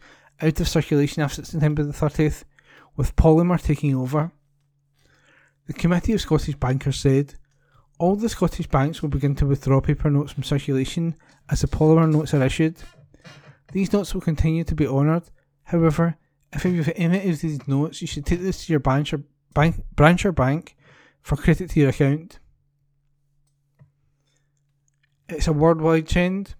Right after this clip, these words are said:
Australia became the first country to make the change fully in the nineteen nineties. The U S dollar, though, is printed in a linen and cloth blend, with red and blue fibres distributed randomly to deter counterfeiting.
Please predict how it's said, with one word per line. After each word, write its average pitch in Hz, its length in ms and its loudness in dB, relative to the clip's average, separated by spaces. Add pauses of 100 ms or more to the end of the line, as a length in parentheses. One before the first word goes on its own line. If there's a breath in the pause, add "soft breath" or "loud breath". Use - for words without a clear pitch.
(640)
Australia 202 480 2
became 185 300 -4
the 156 80 -2
first - 240 -2
country 147 340 -2
to - 140 -4
make 151 160 0
the 147 80 -6
change 151 320 0
fully 151 300 0
in 170 100 -2
the 160 80 0
nineteen 143 380 0
nineties. 143 520 -2 (920)
The 147 80 -4
U 196 180 4
S 214 100 2
dollar, 160 480 0 (100)
though, 160 220 0
is 165 140 -8
printed 165 340 -4
in 156 100 -2
a 131 140 0
linen 165 320 0
and 165 100 -4
cloth 143 340 -4
blend, 143 440 0 (380)
with - 160 -2
red 165 180 2
and 165 100 -4
blue 160 140 2
fibres 143 460 0
distributed 147 580 -2
randomly 151 400 -2
to 151 140 -8
deter 135 300 -2
counterfeiting. 160 720 -2